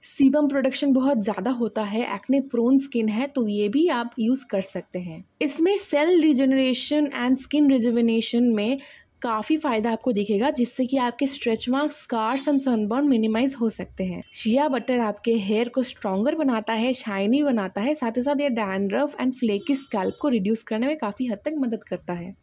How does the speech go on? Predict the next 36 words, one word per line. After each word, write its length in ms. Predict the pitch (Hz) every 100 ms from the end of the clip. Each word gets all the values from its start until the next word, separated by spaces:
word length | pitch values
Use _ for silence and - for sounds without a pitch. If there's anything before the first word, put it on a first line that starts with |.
| _
तो 60 | 311
चलिए 320 | 311 311 359
गाइस, 300 | 302 277 339 -
आगे 260 | 226 226 302
बढ़ते 320 | 269 202 196
हैं 320 | 214 330 277
and 80 | 254
जान 180 | 214 220
लेते 280 | 247 -
हैं 120 | 247 269
कुछ 200 | 269 269
ऐसे 200 | 254 262
रेमेडीज 480 | 196 196 190 294
जिस, 360 | 285 220 - - - -
जिससे 340 | 214 220 254 254
आप 280 | 214 226 -
शिया 340 | - 247 269
बटर 240 | 254 214
को 140 | 202 277
अपने 400 | - 233 240 277 277 - -
त्वचा 440 | 233 220 311 294
and 100 | 254
बालों 260 | 233 202 208
पे 100 | 240
यूज़ 260 | 214 220 -
कर 120 | 180
सकते 360 | - 180 - 175
हैं। 200 | 170 - _ _ - - - -
सबसे 240 | 359 453
पहला 320 | 427 277 240
है 120 | 277 302
कि 160 | 359
शिया 380 | 359 - 277 302
बटर 300 | 285 240 220
को 140 | 240
हम 340 | 285 269 302